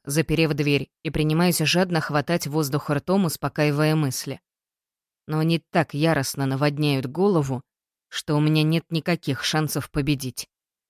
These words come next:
Тогда наклоняюсь над унитазом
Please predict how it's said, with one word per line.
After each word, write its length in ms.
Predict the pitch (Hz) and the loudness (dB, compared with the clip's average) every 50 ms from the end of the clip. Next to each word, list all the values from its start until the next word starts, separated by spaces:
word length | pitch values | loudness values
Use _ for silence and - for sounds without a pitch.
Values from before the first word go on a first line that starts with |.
| _ _ _ _ _ _ _ _ _ _ _ _ _ _ _ | _ _ _ _ _ _ _ _ _ _ _ _ _ _ _
Тогда 320 | - 165 160 170 175 190 | -4 -2 0 0 2 2
наклоняюсь 720 | 196 185 175 - 185 175 175 180 185 196 190 180 170 - - | 2 2 0 0 0 0 2 4 4 4 2 2 0 -2 -4
над 160 | 160 156 151 | -2 -2 0
унитазом 640 | 151 147 143 135 - - 175 185 175 196 196 202 | 0 0 0 -2 -2 -2 -2 0 0 0 -2 -2